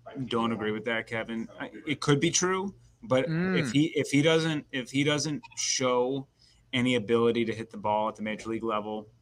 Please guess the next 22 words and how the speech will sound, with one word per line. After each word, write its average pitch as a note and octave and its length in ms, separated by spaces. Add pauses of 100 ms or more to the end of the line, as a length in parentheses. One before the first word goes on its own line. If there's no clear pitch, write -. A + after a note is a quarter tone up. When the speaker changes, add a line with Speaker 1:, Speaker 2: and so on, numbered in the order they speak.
(120)
Speaker 1:
this A2+ 320
year, A2+ 380 (560)
coming A2 220
off A2 160
of - 60
surgery, G#2+ 760
um, G#2 560 (640)
Speaker 2:
It's A#2 140
the B2 80
Carson A#2+ 360
Speaker 1:
uh, - 40
Speaker 2:
Williams A#2 340
show. A2 300 (800)
Speaker 1:
I D#3 100
mean, C#3 160
eventually, A#2 420 (280)
it, A2+ 240
it D#3+ 60
just, C3+ 240
you, D3+ 140 (100)
you D#3 120
can't. A#2+ 720